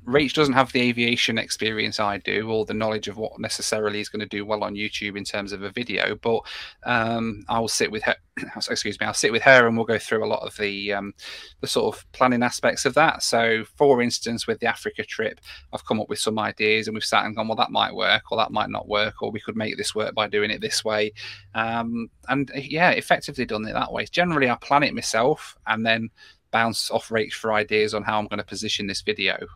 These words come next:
Um, it, it tends to work that way round, really. Um, for example, with the India content, um, there were some flights I did in India that potentially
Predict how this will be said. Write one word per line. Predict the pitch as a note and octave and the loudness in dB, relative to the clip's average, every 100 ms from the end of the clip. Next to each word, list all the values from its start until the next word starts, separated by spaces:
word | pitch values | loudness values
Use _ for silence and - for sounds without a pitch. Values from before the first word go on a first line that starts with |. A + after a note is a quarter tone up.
| - | -8
Um, | G2+ G2+ | -6 -6
it, | - - | -10 -12
it | A2+ | -12
tends | - G#2+ - | -6 -6 -4
to | G#2 | 0
work | G#2 | 2
that | G2+ - | 2 0
way | F#2+ F#2 | 0 0
round, | F#2 F#2 F#2+ | -2 -4 -6
really. | G2+ G2 - - - - - - _ G#2 | -4 -4 -4 -8 -10 -16 -20 -20 _ -4
Um, | G2+ G2 F#2+ F#2+ F#2 G2 - _ - | -2 -2 -4 -6 -8 -10 -14 _ -8
for | B2 | -6
example, | A#2 G#2 - | -4 -4 -2
with | G#2 G#2+ | -2 0
the | |
India | A2 G2+ G2 | -2 -4 -6
content, | G#2+ G2+ - G2+ - - | -8 -8 -6 -6 -6 -6
um, | G#2+ G#2 G2+ G2+ - - A#3 | -4 -4 -4 -8 -10 -16 -4
there | B2 | -4
were | |
some | - B2 | 0 -2
flights | - - - | 0 -2 0
I | A2+ | -4
did | A#2+ | -2
in | A#2+ | 0
India | B2+ C3+ B2+ | 2 2 2
that | A2+ | 0
potentially | - - A2+ - G#2+ G#2 | -4 -4 -4 -4 -2 -4